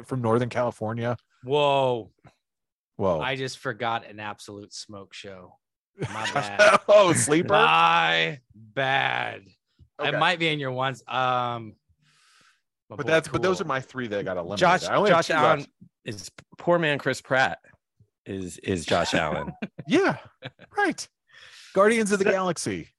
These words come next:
Speaker 3: I know. I'm saying that, like, Pratt i-, is going in the
Speaker 2: All right,
Speaker 3: top
Speaker 2: let's,
Speaker 3: of this
Speaker 2: let's do,
Speaker 3: list,
Speaker 2: let's
Speaker 3: but
Speaker 2: do
Speaker 3: not
Speaker 2: what
Speaker 3: Josh
Speaker 2: we,
Speaker 3: Allen.
Speaker 2: let's do what
Speaker 1: Okay.
Speaker 2: we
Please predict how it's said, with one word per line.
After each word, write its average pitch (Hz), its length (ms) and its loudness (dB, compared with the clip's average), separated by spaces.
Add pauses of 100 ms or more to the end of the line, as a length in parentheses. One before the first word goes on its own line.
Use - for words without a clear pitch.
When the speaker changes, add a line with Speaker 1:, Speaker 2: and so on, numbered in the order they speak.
(120)
Speaker 3:
I 196 140 6
know. 302 180 8
I'm 196 140 4
saying 226 400 4
that, 214 180 6 (160)
like, 185 400 0 (480)
Pratt 156 420 6 (220)
i-, - 220 -6
is 131 180 0
going 135 300 6
in 127 60 6
the 120 80 6
Speaker 2:
All - 20 6
right, 170 80 4
Speaker 3:
top 104 80 6
Speaker 2:
let's, 107 120 4
Speaker 3:
of 107 40 -8
this 110 80 2
Speaker 2:
let's - 100 0
do, 127 60 4
Speaker 3:
list, 151 160 8
Speaker 2:
let's 240 80 2
Speaker 3:
but 170 60 8
Speaker 2:
do 165 40 2
Speaker 3:
not 202 140 8
Speaker 2:
what 151 40 -8
Speaker 3:
Josh 156 240 6
Speaker 2:
we, 202 60 4
Speaker 3:
Allen. 190 160 4 (400)
Speaker 2:
let's 190 160 -8
do 269 120 -6
what 226 100 0
Speaker 1:
Okay. - 60 -2
Speaker 2:
we 180 120 -6